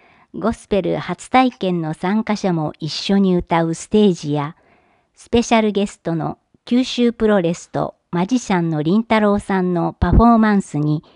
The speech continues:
会場は感動、笑い、驚きにあふれました。三月十日、今年は中の上、流行り病など兆しあり。市内、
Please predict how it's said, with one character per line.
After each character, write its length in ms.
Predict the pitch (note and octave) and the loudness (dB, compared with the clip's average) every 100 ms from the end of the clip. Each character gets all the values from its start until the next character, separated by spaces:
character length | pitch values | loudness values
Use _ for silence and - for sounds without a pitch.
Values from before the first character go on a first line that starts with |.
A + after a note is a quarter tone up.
| _ _ _ _ | _ _ _ _
会 240 | - F3 G3 | -6 -2 -2
場 280 | G3 F#3+ F3 | 0 0 2
は 260 | E3 - _ _ | 0 -6 _ _
感 320 | - E3 G3 | -4 0 0
動、 300 | F3+ F3+ F3 - _ _ - | 2 2 0 -4 _ _ -10
笑 360 | D#3 E3+ F3+ | -6 -2 -2
い、 140 | D#3+ - _ _ | -2 -6 _ _
驚 380 | D#3+ G3 A3 A#3+ | -2 0 2 2
き 120 | A#3+ | 4
に 160 | G#3+ | 4
あ 80 | G3 | 4
ふ 100 | G3+ | 2
れ 140 | F#3+ F#3+ | 2 2
ま 140 | F#3 | 0
し 140 | - | -4
た。 180 | - D#3 _ _ _ _ _ _ _ _ _ _ _ _ _ _ _ _ _ _ _ _ | -8 -8 _ _ _ _ _ _ _ _ _ _ _ _ _ _ _ _ _ _ _ _
三 320 | _ A#3 A#3 | _ -2 -2
月 300 | G3 D#3+ - | -2 -6 -8
十 260 | - E3+ E3+ - | -6 -6 -6 -6
日、 240 | E3 - _ _ _ _ _ _ _ _ | -8 -8 _ _ _ _ _ _ _ _
今 140 | - E3 | -8 -4
年 320 | G3+ G3+ G#3+ | -2 -2 0
は 200 | F#3+ - _ _ | 0 -2 _ _
中 340 | - - A#3+ A#3+ | -12 -2 0 0
の 200 | F3+ C#3+ | -2 -4
上、 360 | D#3 F3 - - _ _ _ _ _ _ _ _ | 0 2 2 -4 _ _ _ _ _ _ _ _
流 80 | D#3+ | -4
行 140 | G3 A3+ | 0 0
り 140 | A3 | 2
病 360 | G#3+ G#3 F#3 E3 | 2 2 2 0
な 140 | D3 | -2
ど 200 | D3+ D3 - | -4 -6 -8
兆 300 | - D3+ F#3 | -6 -2 -2
し 200 | - - | -2 -6
あ 120 | D#3 | -4
り。 140 | F3+ A#2 _ _ _ _ _ _ _ _ _ _ _ _ _ _ | -6 -6 _ _ _ _ _ _ _ _ _ _ _ _ _ _
市 240 | - - A3+ | -18 -4 -2
内、 300 | F#3+ D3+ | 0 -2